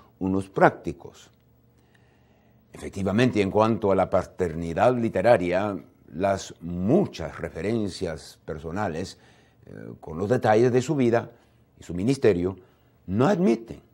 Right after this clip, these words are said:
de un falsificador. De hecho, la evidencia a favor de San Pablo como el autor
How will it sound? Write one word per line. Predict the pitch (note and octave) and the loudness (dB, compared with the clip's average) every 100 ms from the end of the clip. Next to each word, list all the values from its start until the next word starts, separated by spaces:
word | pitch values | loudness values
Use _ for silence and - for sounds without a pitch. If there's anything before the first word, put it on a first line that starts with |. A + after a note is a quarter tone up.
| _ _ | _ _
de | - A2+ | -6 -4
un | C3 | 0
falsificador. | A2 G#2+ - F#2 E2 D#2+ A2+ - - _ _ _ _ _ _ _ _ _ _ | 0 0 -4 -6 -6 -4 -4 -6 -18 _ _ _ _ _ _ _ _ _ _
De | - A1+ - B2 | -20 -14 -8 -2
hecho, | C#3 F2 | -2 -2
la | D2+ D#2 | -8 -6
evidencia | E2+ F2+ A2+ C3+ B2+ A#2 | -6 -2 0 0 0 -2
a | |
favor | F#2 G2 B2 C#3+ | -2 0 2 2
de | B2 A#2 | 0 0
San | G#2 F#2+ | -2 2
Pablo | A#2+ D#3 F3 F#3+ - | 2 2 0 -2 -2
como | A2+ G#2+ G2+ | -2 -2 0
el | G2 | -2
autor | F2+ F#2+ B2 E3 | -2 0 4 4